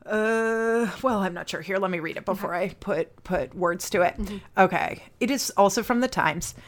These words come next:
Speaker 1: "My boyfriend of two years is super disorganized and often responds slowly to calls and text. We've been working on how this affects our communication, but when mutual friends are trying to reach him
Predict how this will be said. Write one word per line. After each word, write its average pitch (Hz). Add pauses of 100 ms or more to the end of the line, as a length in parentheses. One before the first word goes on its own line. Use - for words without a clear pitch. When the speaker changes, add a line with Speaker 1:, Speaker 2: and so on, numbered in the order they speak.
(160)
Speaker 1:
"My 202
boyfriend 196
of 226
two -
years 202
is 190
super 294
disorganized 185
and 185
often 190
responds 190
slowly 196
to -
calls 185
and 175
text. - (640)
We've 277
been 277
working 311
on 226
how 185
this 185
affects -
our 196
communication, 202 (160)
but 185
when 175
mutual 185
friends 233
are 196
trying 196
to 190
reach 214
him 175